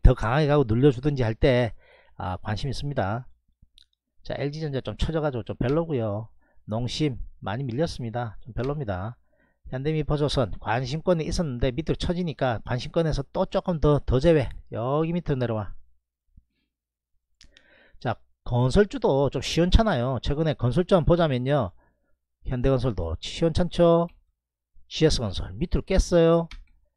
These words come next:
대림산업, 자, 삼성 엔지니어링. 어, 뉴스를 보니까 분양도 시원찮고 해외 수주도 좀 시원찮다, 이 뉴스 본 적 있어요. 현대건설 복수하겠다고 여기서 들어가가지고 여기서 오만 오천 원 권에서 먹어내고 나왔습니다. 그죠?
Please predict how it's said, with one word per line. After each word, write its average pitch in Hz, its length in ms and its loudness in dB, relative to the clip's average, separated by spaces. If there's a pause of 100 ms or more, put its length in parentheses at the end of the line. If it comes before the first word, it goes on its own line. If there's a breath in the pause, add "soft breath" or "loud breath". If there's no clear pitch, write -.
(800)
대림산업, 135 480 2 (460 soft breath)
자, 92 300 -6
삼성 131 300 0
엔지니어링. 147 540 -2 (420 soft breath)
어, 110 220 -8
뉴스를 165 420 -2
보니까 123 580 0
분양도 185 440 -2
시원찮고 143 600 2
해외 165 260 4
수주도 190 400 -2
좀 165 140 -4
시원찮다, 160 600 4 (180)
이 139 80 -8
뉴스 151 220 0
본 156 160 2
적 156 80 0
있어요. 147 360 0 (360 loud breath)
현대건설 160 720 4
복수하겠다고 160 840 4
여기서 160 220 4
들어가가지고 147 640 2
여기서 160 680 4
오만 139 280 2
오천 175 160 2
원 180 80 0
권에서 139 360 -2
먹어내고 160 580 6
나왔습니다. 139 640 0 (400)
그죠? 165 280 0